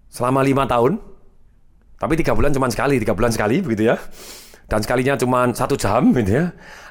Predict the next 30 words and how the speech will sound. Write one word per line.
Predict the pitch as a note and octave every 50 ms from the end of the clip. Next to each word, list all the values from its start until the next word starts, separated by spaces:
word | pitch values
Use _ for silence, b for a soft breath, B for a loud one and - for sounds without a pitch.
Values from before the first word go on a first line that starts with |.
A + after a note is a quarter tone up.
| B -
Atau | D3+ - - G3
Anda | - - F#3 F#3+ F#3+ G#3+ A3+
yang | A3 G#3 G3 F3+ -
belajar | - D3+ C#3+ C#3 - - D#3 D3+ D3+ D3 D3 D3 C3+ - b b b b b b b
satu | - - D#3 D#3 F3 C#3+
hari | C3 C3+ E3
lima | E3 E3 D3+ D3 C#3
jam, | - - G#2+ G2+ A2 C#3 D3 - - - - b b b b b
seminggu | - - D#3 E3 D#3+ D#3 - F#3+
lima | F3 F3+ D#3+ D3+ C3+
kali, | C3+ B2+ A#2+ A#2 B2+ D#3 E3+ - -
selama | - - - - C3+ C#3 C#3+ D3
tiga | C#3+ D3+ - A#2+ A2+
bulan. | A2 A#2+ G#2 E2+ D2+ - - - - _ _ _ - _ _ _ - _ _ _ - - - -
Mana | - D3 E3+ G3+ G3
kira-kira | G3 F3 E3+ - F3+ F#3 E3+
kalau | - D#3+ C#3+ B2
bertanding | - - C3+ C3+ C3 C3+ D#3 D#3 C3+ A2
yang | B2 A#2 A#2
menang? | C3 C3 A#2 F2+ C#2 - - - - - _ - - _ _ - _ - - - - _ _ - -
Aha, | - E2+ D2+ C#2+ - A2 A#2 A#2+ G#2+ F2+ D#2 - - - b b b b b -
yang | A2 A#2 C3+
kedua. | A2+ - D3 D3 A#2 F2 - B B B B
Kenapa? | B G#2 G#2 G2+ F#2+ A#2+ C#3+ F#3+ G3 -
Karena | C#3 A#2+ A#2+ C3
yang | B2+ B2 A2+ -
kedua | D#3+ - B3+ B3+ A3+ D3+ B2 A#2+ B2
dia | - A#2+ A#2+
larut | A2+ A2 G#2+ A2 A#2 C3 D3 D#3 F3 E3+ - -
sepenuhnya. | - D3+ - - C#3 D3+ D3 C#3+ C3+ G2+